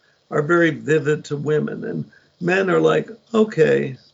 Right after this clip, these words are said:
I've seen one photograph, I've seen, uh, a, a thousand photographs. I don't need to see forty more pictures of your family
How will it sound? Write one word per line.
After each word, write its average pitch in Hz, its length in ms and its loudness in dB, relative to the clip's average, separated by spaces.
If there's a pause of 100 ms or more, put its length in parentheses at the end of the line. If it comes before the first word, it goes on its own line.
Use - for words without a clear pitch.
(180)
I've 147 140 -6
seen 175 260 -2
one 165 220 0
photograph, 156 480 2
I've - 160 -2
seen, 78 420 -4
uh, - 1040 -4
a, - 40 -4
a - 40 0
thousand 151 480 0
photographs. 85 560 -4
I 90 80 0
don't 87 180 0
need 80 180 -2
to 160 60 -6
see 135 360 -2 (320)
forty 156 420 4
more 147 240 2
pictures 139 420 -6
of 143 80 -4
your 143 120 -2
family 143 720 -2